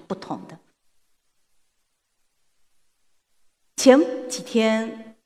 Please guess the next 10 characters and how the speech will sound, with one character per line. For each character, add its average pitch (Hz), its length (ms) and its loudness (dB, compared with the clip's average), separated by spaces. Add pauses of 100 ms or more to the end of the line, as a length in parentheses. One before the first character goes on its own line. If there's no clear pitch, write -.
(160)
我 233 100 2
在 233 180 4
跟 254 320 2
一 208 160 0
个 196 560 2
男 214 260 2
同 202 260 -4
事 190 400 -4
在 175 520 2
说， 196 720 -6